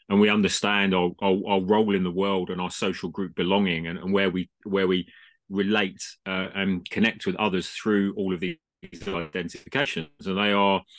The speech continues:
things like, you know, I'm a, I'm a brother, I'm a son, I'm a vegan, I'm a footballer, you know, all of these things that wrap up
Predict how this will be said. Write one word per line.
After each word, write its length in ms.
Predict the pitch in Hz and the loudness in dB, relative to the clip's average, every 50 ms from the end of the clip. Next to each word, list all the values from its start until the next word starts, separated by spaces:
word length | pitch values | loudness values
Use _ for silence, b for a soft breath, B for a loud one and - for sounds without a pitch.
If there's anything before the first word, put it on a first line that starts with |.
| B B B _ | B B B _
things 200 | - 104 98 101 | -4 -2 -2 -2
like, 160 | 95 87 - | -4 -4 -4
you 60 | 104 | -4
know, 80 | 92 - | -4 -4
I'm 120 | - 95 | -4 -4
a, 100 | 95 90 82 - - | -4 -4 -6 -6 -4
I'm 100 | 104 95 | -2 -2
a 40 | 87 | -2
brother, 420 | - 123 123 113 - - 80 82 85 | 0 2 0 2 2 0 -4 -4 -4
I'm 140 | 90 92 92 | -4 -4 -4
a 220 | 90 90 87 78 - _ | -4 -4 -6 -8 -12 _
son, 400 | - - - - 123 110 92 85 - - | -10 -6 -4 0 0 0 0 -2 -4 -6
I'm 140 | 95 92 | -6 -4
a 40 | 87 | 0
vegan, 440 | 92 107 110 107 92 - 87 82 76 | 0 2 2 2 0 -2 -4 -6 -6
I'm 120 | 80 92 92 | -6 -6 -6
a 40 | 101 | -4
footballer, 480 | - - 101 - 98 90 85 80 80 | -2 -4 -2 0 0 -2 0 -2 -2
you 80 | 90 104 | -2 -2
know, 100 | 98 98 | 0 2
all 100 | 110 117 | 2 2
of 60 | 104 | 2
these 200 | 110 107 - - | 0 -2 0 0
things 240 | 113 110 101 98 - | 0 0 0 0 -2
that 140 | 98 92 B B B B B B B B - | -4 -6 B B B B B B B B -2
wrap 440 | 98 101 120 113 110 - - - | 0 2 4 4 2 0 -2 -2
up 240 | 127 107 98 - - | 0 0 0 -2 -8